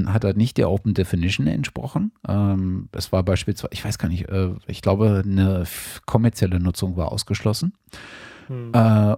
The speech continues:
Speaker 1: und, äh, es war halt wieder eine Lizenz, die explizit auf Deutschland, äh, gemünzt war und, äh, dementsprechend wieder zu Diskussionen geführt hat,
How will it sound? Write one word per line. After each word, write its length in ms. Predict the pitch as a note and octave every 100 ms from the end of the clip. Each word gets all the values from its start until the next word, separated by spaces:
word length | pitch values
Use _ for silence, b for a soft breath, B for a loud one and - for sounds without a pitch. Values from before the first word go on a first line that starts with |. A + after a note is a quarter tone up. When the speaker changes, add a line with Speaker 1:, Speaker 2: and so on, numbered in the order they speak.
| -
Speaker 1:
und, 560 | C3+ B2 A#2+ A#2 - -
äh, 260 | G#2+ G#2+ -
es 180 | G#2+ F#2+
war 240 | F#2 G2
halt 240 | C3 -
wieder 380 | G2+ G2+ B2 -
eine 480 | - F#2+ G#2+ A#2 B2+ -
Lizenz, 520 | G2+ - - G#2 -
die 140 | - -
explizit 640 | - - A2+ - B2 -
auf 240 | A2+ - -
Deutschland, 720 | A2 B2 - F2+ F2 - - -
äh, 880 | G2 G2 G2 - - - - G2 G2
gemünzt 500 | G2+ F#2 F#2 - -
war 240 | B1 D2
und, 400 | G2+ F#2 - -
äh, 240 | G#2 G2 F#2+ - G#2
dementsprechend 1000 | F#2+ G#2+ - G#2 - A2 - - G#2+ A2
wieder 600 | G#2+ C3+ C#3 B2 B2+ A2+
zu 320 | - A2+ A2
Diskussionen 580 | A#2 - G#2+ G2+ G#2+ C3
geführt 400 | A#2 A#2+ A2+ A2+
hat, 180 | A2